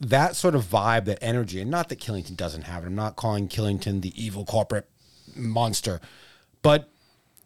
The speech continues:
seeing that kind of personality fit in, in a place like Middlebury makes a lot of sense because it's about just learning and, and, and growing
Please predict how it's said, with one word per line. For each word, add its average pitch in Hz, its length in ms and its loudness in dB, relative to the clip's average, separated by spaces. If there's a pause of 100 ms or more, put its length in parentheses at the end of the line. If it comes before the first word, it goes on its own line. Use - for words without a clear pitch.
(160)
seeing 214 560 2
that 143 240 2
kind 143 360 2
of 120 280 -2
personality 120 800 2
fit - 260 -2
in, 110 140 0
in 107 120 0
a 98 40 -4
place 107 260 -4
like 98 140 -6
Middlebury 101 600 -2
makes 104 300 -4
a 120 40 -4
lot 113 160 0
of 87 60 -8
sense 107 360 -4
because 95 520 -4 (420)
it's 113 500 0
about 117 580 2
just 123 360 0 (100)
learning 113 760 4 (100)
and, 101 180 -6
and, 107 360 -2
and 107 240 -2
growing 104 600 2